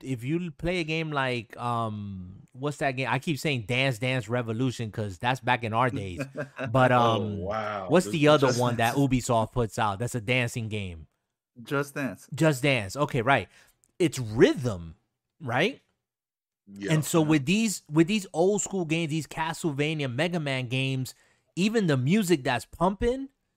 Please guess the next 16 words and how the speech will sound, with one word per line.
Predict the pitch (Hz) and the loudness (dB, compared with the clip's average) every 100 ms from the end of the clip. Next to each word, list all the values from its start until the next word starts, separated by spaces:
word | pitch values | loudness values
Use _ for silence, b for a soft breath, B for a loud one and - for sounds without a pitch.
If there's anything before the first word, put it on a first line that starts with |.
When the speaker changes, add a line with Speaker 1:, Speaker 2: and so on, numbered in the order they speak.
| _ _ _ _ _ | _ _ _ _ _
Speaker 1:
it's | 175 175 | 2 2
all | - 196 214 | 4 6 6
rhythm. | 131 170 233 147 113 | 6 6 6 2 0
It's | 143 - | -2 -2
all | 170 202 214 | 0 2 2
to | - | 2
propel | 156 - 131 - - 180 190 | 0 0 -6 -6 -4 0 0
you | 156 160 160 147 - _ _ _ | 0 -2 -2 -4 -8 _ _ _
forward. | 175 202 120 98 85 - | 2 2 2 -6 -10 -2
At | 143 | 0
least | 175 220 | 0 0
that's | 226 196 | -2 -2
what | 190 151 - | 0 -2 -2
I | 135 160 190 190 | -2 0 0 -2
have | 156 147 117 | -2 -2 -2
discovered, | 120 120 - 131 127 117 120 135 | -4 -4 -2 -2 0 -2 -4 -4